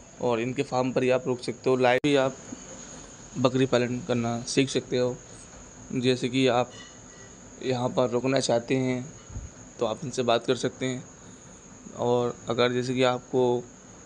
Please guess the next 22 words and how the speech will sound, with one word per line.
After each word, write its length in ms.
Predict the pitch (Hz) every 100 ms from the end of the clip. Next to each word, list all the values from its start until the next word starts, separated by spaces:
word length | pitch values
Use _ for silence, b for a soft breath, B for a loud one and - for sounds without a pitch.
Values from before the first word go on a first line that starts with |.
| - 123
नया 280 | 127 139
बकरी 280 | 151 143 147
फार्म 380 | 143 131 139 135
स्टार्ट 380 | - - 127 127
करना 360 | 127 123 117
है, 180 | 117 120
उसके 240 | 127 123 131
बारे 200 | 120 127
में 140 | 127
आपको 180 | 123 135
नॉलेज 300 | 123 123 127
नहीं 200 | 127 127
है, 100 | 139 - - B B B B -
तो 80 | 135
उसके 180 | -
बारे 220 | 143 127 120
में 180 | 120 113
आप 200 | 120 127 - - - -
बात 220 | 117 120
कर 80 | 123
सकते 300 | 117 123 -
हैं। 300 | 127 131 143